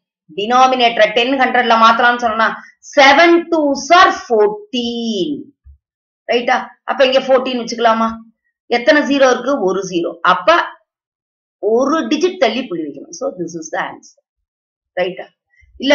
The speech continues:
miss, நான் டிவிஷன்ல போட்டுக்கிறேன் அப்படின்னா, டிவிஷன்ல போடுங்க, ஒண்ணும் தப்பு கிடையாது. எப்படி? seven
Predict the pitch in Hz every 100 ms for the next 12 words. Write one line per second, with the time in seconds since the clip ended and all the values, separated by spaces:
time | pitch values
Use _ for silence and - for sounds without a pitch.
0 | 226 175 175 151 - 240 247 262 196 175
1 | 160 - 147 147 139 147 127 - _ _
2 | - - 147 151 226 359 269 233 226 180
3 | 156 - 143 147 143 160 151 156 170 214
4 | 302 302 247 - 175 139 - _ _ _
5 | _ _ - - - 240 240 254 254 277
6 | - - _ _ _ _ - - - 294
7 | 285 - 381 381